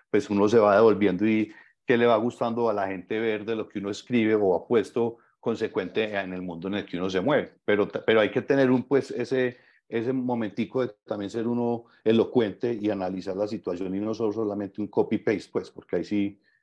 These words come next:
sí sirve, pero no, pero no, no genera contenido, pero no agrega valor.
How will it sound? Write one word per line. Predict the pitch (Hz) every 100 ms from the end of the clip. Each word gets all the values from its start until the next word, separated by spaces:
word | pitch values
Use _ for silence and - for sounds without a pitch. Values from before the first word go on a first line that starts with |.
| _
sí | - 98 90 87 85 _ _ _
sirve, | - 151 151 87
pero | - 98 98
no, | 92 92 -
pero | 92 92
no, | 92 90
no | 90 90
genera | 104 107 98
contenido, | 92 82 87 92 73
pero | 95 90
no | 87
agrega | 85 98 98
valor. | 87 80 76